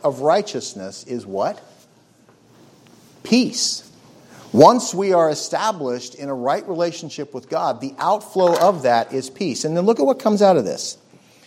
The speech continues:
It says, "The effect of righteousness," this is the righteousness which has just produced peace, "the effect of righteousness will be quietness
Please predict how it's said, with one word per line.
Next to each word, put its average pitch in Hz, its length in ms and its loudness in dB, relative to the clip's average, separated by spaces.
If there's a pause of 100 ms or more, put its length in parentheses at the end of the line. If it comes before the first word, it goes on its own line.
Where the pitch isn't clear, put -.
(240)
It 143 140 -2
says, 165 220 6
"The 160 100 4
effect 220 500 4
of 170 220 0
righteousness," 170 920 0 (400)
this 123 160 -12
is 139 160 -10
the 135 140 -4
righteousness 143 680 -2
which 143 140 -8
has 131 160 -6
just 143 220 -4
produced 139 340 -6
peace, 98 400 -8 (460)
"the 139 80 4
effect 139 380 4
of 190 100 -2
righteousness 123 560 2
will 127 80 -4
be 117 80 -4
quietness 185 920 4